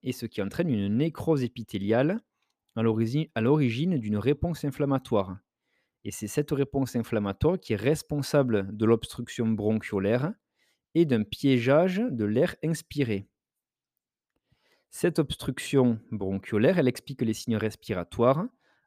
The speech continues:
en particulier la dyspnée avec des sibilants, et également les signes de distension thoracique, parce qu'on aura une augmentation du volume d'air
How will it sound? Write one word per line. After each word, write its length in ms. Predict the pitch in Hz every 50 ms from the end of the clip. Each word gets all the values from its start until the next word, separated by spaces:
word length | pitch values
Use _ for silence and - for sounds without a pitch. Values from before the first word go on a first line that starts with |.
| _
en 140 | - 123 127
particulier 580 | 120 131 120 - - - 123 - - 123 120 113
la 100 | 107 104
dyspnée 580 | 107 110 117 - - - - 123 120 120 120
avec 240 | - 110 101 104 101
des 120 | 101 98 98
sibilants, 640 | - - - 139 123 107 101 92 95 95 123 185 214 _ _ _ _ _ _ _ _ _ _ _ _ -
et 120 | 170 175
également 420 | 170 147 127 113 101 101 120 170 202
les 120 | 156 123
signes 380 | 113 - - - 208 185 139 113
de 140 | 104 104 104
distension 680 | 107 117 147 165 - - 139 127 123 - - 170 175 170
thoracique, 580 | - 165 147 151 147 - - 110 104 - - 101 107 - _ _ _ _ _ _ _ _
parce 180 | - 98 - -
qu'on 160 | - 104 98
aura 240 | 98 98 101 123 151
une 100 | 147 120
augmentation 640 | 104 101 101 101 101 - 92 95 - - 151 165
du 160 | 160 135 113
volume 420 | 104 101 104 107 107 107 104 101 95
d'air 440 | 95 98 117 139 165 - - -